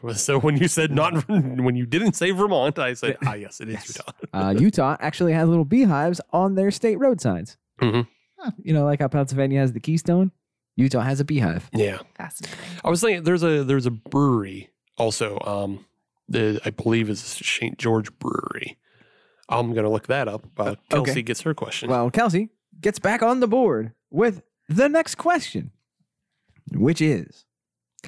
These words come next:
Speaker 2: Thackerville, Oklahoma helps visiting Texans with indulging in this vice. Would you like to guess, or would you like your options?
Speaker 3: I'll take my options.
Speaker 2: Your options are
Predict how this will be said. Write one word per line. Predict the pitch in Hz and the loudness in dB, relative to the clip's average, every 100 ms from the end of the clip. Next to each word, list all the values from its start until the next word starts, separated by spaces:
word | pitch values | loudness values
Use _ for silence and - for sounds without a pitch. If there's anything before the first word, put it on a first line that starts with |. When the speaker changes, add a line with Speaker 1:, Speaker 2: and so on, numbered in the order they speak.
| - - | -20 -16
Speaker 2:
Thackerville, | - - 330 349 320 214 254 262 | -8 -4 -2 2 4 6 6 4
Oklahoma | - 254 339 214 160 131 92 98 _ _ _ | 0 2 2 2 2 0 -2 -8 _ _ _
helps | - 208 135 | 0 0 0
visiting | 113 220 320 320 | 0 2 2 2
Texans | 262 226 208 135 139 156 _ _ - | 0 0 0 -4 -4 -8 _ _ -2
with | 165 165 | 0 2
indulging | 190 175 214 156 165 - | 2 4 2 2 0 0
in | 156 143 117 | 0 0 2
this | 180 - | 0 0
vice. | 135 113 80 - - _ _ _ _ - | 0 0 -2 -12 -14 _ _ _ _ -2
Would | 107 | 2
you | 107 | 4
like | 110 | 2
to | 107 | 2
guess, | 170 262 | 0 0
or | 330 269 | 2 4
would | 160 | 4
you | 175 | 4
like | 143 101 | 2 2
your | 127 139 | 0 -2
options? | 139 - - 156 - _ _ _ _ _ _ _ | -4 -6 -12 -14 -16 _ _ _ _ _ _ _
Speaker 3:
I'll | 294 302 | -4 -4
take | - - 156 - | -6 -10 -10 -8
my | 151 175 | -4 -2
options. | 180 208 226 - - - - | 0 -2 -2 -6 -14 -16 -4
Speaker 2:
Your | 165 226 269 | 2 4 4
options | 269 - 196 | 2 2 4
are | 240 170 113 | 4 4 2